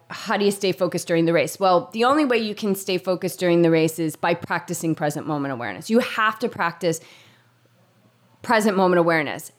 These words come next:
A K A concentration, also known as focus. You have to practice it. We cannot show up on race day and expect to be focused if we're not practicing focus.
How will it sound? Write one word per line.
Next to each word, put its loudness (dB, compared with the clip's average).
A 2
K 4
A -2
concentration, -2
also 0
known 4
as 0
focus. -10
You 2
have 0
to -4
practice -4
it. -2
We -2
cannot 0
show 2
up 2
on -2
race 0
day -2
and -2
expect -8
to -14
be -4
focused -4
if 0
we're 4
not 4
practicing -2
focus. -10